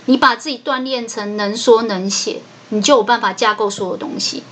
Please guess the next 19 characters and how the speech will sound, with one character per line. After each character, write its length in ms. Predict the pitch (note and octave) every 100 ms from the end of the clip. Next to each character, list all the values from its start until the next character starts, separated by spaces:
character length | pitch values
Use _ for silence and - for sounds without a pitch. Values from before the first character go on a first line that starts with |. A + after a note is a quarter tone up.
| - -
其 140 | - B3+
实 120 | C#4
写 380 | B3+ - A#3 G3
作 220 | C#4 C4
能 180 | A3 G#3
力 160 | A#3
并 260 | A3+ C4 A#3+
不 100 | G#3+
是 180 | G#3 A#3+
你 180 | G3+ G3+
想 200 | G3+ F#3+
要 240 | G#3+ G#3+
出 320 | - - A3+ A#3+
书 240 | A#3 A3
写 240 | - G3
作 180 | - A3
才 200 | F#3+ F#3
有 140 | F#3 -
用。 220 | G#3 -